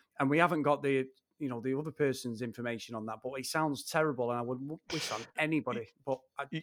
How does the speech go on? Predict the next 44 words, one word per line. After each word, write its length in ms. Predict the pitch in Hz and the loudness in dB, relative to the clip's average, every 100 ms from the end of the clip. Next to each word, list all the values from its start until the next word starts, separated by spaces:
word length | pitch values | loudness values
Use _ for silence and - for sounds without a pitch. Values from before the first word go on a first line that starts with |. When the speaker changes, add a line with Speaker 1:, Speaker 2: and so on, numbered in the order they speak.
| - | -8
Speaker 1:
just 240 | - 156 | -8 4
Speaker 2:
you 100 | 151 | 10
know 140 | 156 156 | 12 12
what, 240 | 127 101 | 12 12
Chris? 320 | 101 87 - | 6 4 4
Th-, 160 | 120 - | 6 4
it's 400 | 92 - 95 117 | 2 -4 0 6
interesting 560 | 151 160 170 156 156 143 | 6 8 6 6 4 2
you 40 | |
say 260 | 131 113 95 | 6 6 6
that 200 | 80 71 | 4 2
about 240 | 71 85 | 2 2
not 380 | 85 98 98 - | 2 4 4 4
having 260 | 101 92 92 | 0 0 0
the 140 | 95 | 0
other 140 | 92 90 | 0 2
person's 760 | 98 95 - 90 90 - - - _ _ _ _ - | 2 2 0 -4 -2 0 -2 -8 _ _ _ _ -2
perspective 560 | 104 - 98 - 107 | 0 4 4 4 0
on 140 | 101 107 | 2 2
it. 180 | 104 - | 0 0
So 200 | - 202 | 2 6
I, 260 | 214 202 208 | 8 8 10
I 20 | |
don't 240 | 131 90 | 8 8
know. 280 | 71 73 71 | 4 2 2
I, 380 | 73 98 98 143 | 4 4 6 4
I've 120 | 143 | 6
got 160 | 139 90 | 6 6
no 180 | 85 78 | 2 2
idea. 420 | 73 71 73 67 _ - | 2 2 2 0 _ 4
I 100 | 160 | 4
can 280 | - 226 175 | 6 8 8
imagine 540 | 113 104 95 98 92 | 8 8 8 2 4
that 180 | 87 90 | 2 2
if 120 | 95 | 2
someone, 580 | - 127 107 101 98 90 - - - - | 4 6 8 6 6 -2 -8 -16 -16 -4
you 100 | 110 | 2
know, 400 | 95 87 87 87 85 _ _ - | 4 6 4 2 -2 _ _ -10
uh, 680 | 107 78 78 80 64 85 80 | -6 -4 -4 -4 -2 -4 -4
was 500 | 143 135 123 123 107 | -4 8 10 10 10
in 360 | 113 110 104 101 _ _ 95 | 6 6 0 -4 _ _ -4
an 120 | 92 | -2
abusive 500 | 90 101 98 101 92 | -2 -2 -2 -2 -2
relationship, 720 | 90 92 90 - - 92 | 2 2 2 0 2 2